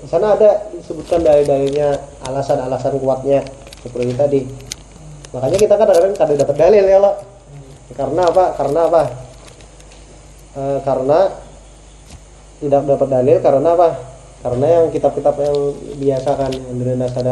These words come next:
tidak sampai kepada syekhul mazhabnya. Nah, ini satu lagi nih perlu dipahami lagi kan. Ini misalnya saja apa? Ada kan istilah sunnah, sunnah kan? Sunnah, iya kan? Sunnah itu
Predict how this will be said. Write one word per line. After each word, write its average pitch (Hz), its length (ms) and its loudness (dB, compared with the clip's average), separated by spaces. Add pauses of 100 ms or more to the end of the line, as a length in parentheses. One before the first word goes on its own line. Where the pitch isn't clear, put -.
(140)
tidak 139 320 -2
sampai 143 340 0
kepada 143 300 2
syekhul 143 420 -2
mazhabnya. 139 540 -4 (760)
Nah, 113 120 -18 (580)
ini 120 160 -6
satu 139 260 2
lagi 160 220 4
nih 160 100 4
perlu 143 240 0
dipahami 139 400 2
lagi 135 240 2
kan. 147 160 4 (880)
Ini 135 220 -8
misalnya 139 420 2
saja 143 380 2
apa? 156 160 4 (1700)
Ada 143 240 4
kan 196 220 4
istilah 185 340 0
sunnah, 175 320 0 (320)
sunnah 165 320 0
kan? 175 160 4 (560)
Sunnah, 175 300 2 (340)
iya 165 300 4
kan? 208 40 0 (920)
Sunnah 180 340 4
itu 185 260 2